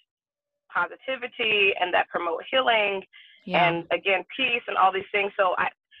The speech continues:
Speaker 1: you know, like, you, you've been in those houses or those spaces where you walk in, you're like, "Yeah, the vibe in here is, like, I don't know what it is, but it's off,"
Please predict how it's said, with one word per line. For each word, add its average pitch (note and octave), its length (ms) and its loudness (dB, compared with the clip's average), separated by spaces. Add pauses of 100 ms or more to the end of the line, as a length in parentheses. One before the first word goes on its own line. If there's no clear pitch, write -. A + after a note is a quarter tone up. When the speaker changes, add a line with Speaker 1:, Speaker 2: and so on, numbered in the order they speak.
(120)
Speaker 1:
you D4 80 0
know, D#4+ 180 4
like, E4+ 200 2
you, F#4+ 180 4
you've F4+ 220 -2
been F4 100 0
in F4+ 100 2
those D#4+ 200 0
houses D4 440 0
or B3 80 0
those A#3+ 200 -2
spaces A#3+ 360 -4
where A3+ 100 -4
you A#3 100 -6
walk A#3 180 2
in, A#3 80 -8
you're A3 100 -6
like, G#3 160 -2
"Yeah, G#3+ 140 -2
the F#3+ 160 -6
vibe A#3 260 0
in C#4 80 -8
here D4 320 -4
is, A3 120 -8
like, F#3+ 180 -2
I G3 80 0
don't A3 100 -2
know F#3+ 120 -4
what G3 160 -4
it A3 100 -8
is, A3+ 260 -6
but F#3+ 100 -6
it's G#3+ 120 -8 (140)
off," D#3+ 240 4